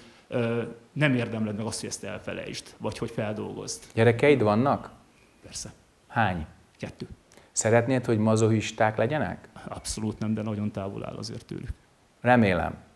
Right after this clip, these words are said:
Speaker 1: Nagyon-nagyon távol.
Speaker 2: Ugyanis ez, amit mondtál, az az önbüntetés,
Speaker 1: Igen.
Speaker 2: az önkínzás, mazohizmus, ez bármilyen pillanatban, ha egy hasonló karma őket darabokra töri, előjöhet. Tehát az önbüntetést, azt azért vedd ki magadból,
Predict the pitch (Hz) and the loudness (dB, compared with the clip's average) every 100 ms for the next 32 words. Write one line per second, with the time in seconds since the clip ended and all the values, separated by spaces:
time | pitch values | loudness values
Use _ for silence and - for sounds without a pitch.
0 | _ - 87 90 - - - - 120 123 | _ -14 -10 -10 -10 -12 -14 -2 2 4
1 | 117 135 135 131 117 120 110 110 113 139 | 4 6 8 6 4 2 4 4 6 6
2 | 147 147 107 101 - 120 120 123 131 127 | 8 6 2 0 2 2 4 4 4 4
3 | 139 143 147 - - 104 101 113 113 123 | 6 6 4 -2 -6 -2 2 4 4 4
4 | 120 117 127 139 131 - 107 113 120 123 | 4 8 8 8 2 0 4 6 6 4
5 | 135 151 147 - 110 113 131 123 113 107 | 4 2 2 2 4 8 8 8 6 2
6 | 104 117 110 107 104 107 104 104 - 120 | 2 4 6 4 6 4 6 2 4 2
7 | 113 113 101 95 - 110 104 107 107 101 | 4 2 4 2 6 6 6 6 6 6
8 | 101 98 101 95 95 - 107 110 127 143 | 2 4 4 4 4 2 0 2 4 4
9 | 147 - - - - - - 117 104 101 | 0 -8 -20 -20 -20 -4 4 6 6 6
10 | 95 87 - - _ - - 113 139 131 | 4 0 -4 -18 _ -4 0 4 4 6
11 | 120 113 107 - 107 131 139 - 110 - | 6 6 4 4 6 6 4 -2 -2 2
12 | 127 131 120 107 101 107 101 101 101 98 | 6 6 6 2 2 0 2 4 2 4
13 | 101 117 143 | 6 6 4